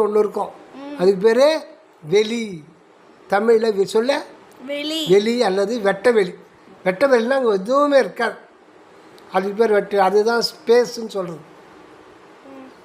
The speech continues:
Speaker 1: வானாங்கன்னா வா அங்க காட்டுறேன் வெளியில வா நான் சொல்லக்கூடாது. ஏன்னா அந்த மேகம் இருக்கு இல்லையா, வ-, பூமிக்கு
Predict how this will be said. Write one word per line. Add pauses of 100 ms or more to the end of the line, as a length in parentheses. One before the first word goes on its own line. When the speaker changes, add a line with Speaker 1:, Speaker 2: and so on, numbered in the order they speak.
(120)
Speaker 1:
வானாங்கன்னா (540)
வா (140)
அங்க (120)
காட்டுறேன்
வெளியில
வா (140)
நான்
சொல்லக்கூடாது. (880)
ஏன்னா (1080)
அந்த (220)
மேகம்
இருக்கு
இல்லையா, (140)
வ-, (640)
பூமிக்கு